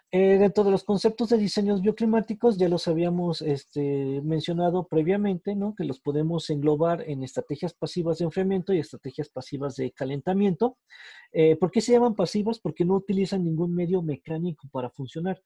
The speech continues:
Trabajan todas con energías, eh, renovables, ¿no? Entonces, dentro del sistema pasivo, eh, de enfriamiento, pues, podemos tener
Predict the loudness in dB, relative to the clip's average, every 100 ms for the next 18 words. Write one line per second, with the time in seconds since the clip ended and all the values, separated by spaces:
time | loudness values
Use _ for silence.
0 | _ _ _ -4 -2 0 -2 -6 -8 -4
1 | -4 -4 -6 -10 -8 -12 -10 -6 -6 -8
2 | _ -10 -8 -6 -6 -8 -12 -6 -4 -2
3 | -2 -2 -4 -8 -10 -10 _ _ -20 _
4 | -6 -2 -2 -2 -4 -4 -4 -4 -6 -6
5 | -4 -4 -4 -6 -4 -4 -4 -6 -10 -8
6 | -6 -6 -4 -4 -2 -2 -2 -4 -6 -6
7 | -8 -8 -8 -6 -6 -6 -6 -4 -6